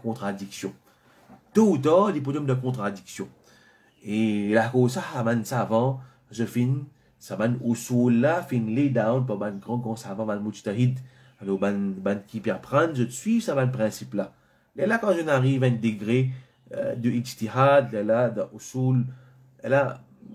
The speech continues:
ben, ça a un degré bien avancé. Quand là, ben, savant, je te, même, je te,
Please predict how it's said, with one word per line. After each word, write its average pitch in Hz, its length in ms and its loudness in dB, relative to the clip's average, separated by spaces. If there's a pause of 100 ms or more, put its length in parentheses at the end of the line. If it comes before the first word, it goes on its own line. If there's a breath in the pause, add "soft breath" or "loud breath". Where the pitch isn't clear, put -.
(240)
ben, 107 180 -2
ça - 240 -6
a - 20 2
un 196 100 0
degré 120 320 2
bien 139 220 0
avancé. 104 600 0 (300 loud breath)
Quand 101 180 -10
là, 127 120 2
ben, 113 180 2
savant, 113 320 0
je 117 100 0
te, - 80 -6
même, 123 160 0
je 120 100 0
te, 110 440 -4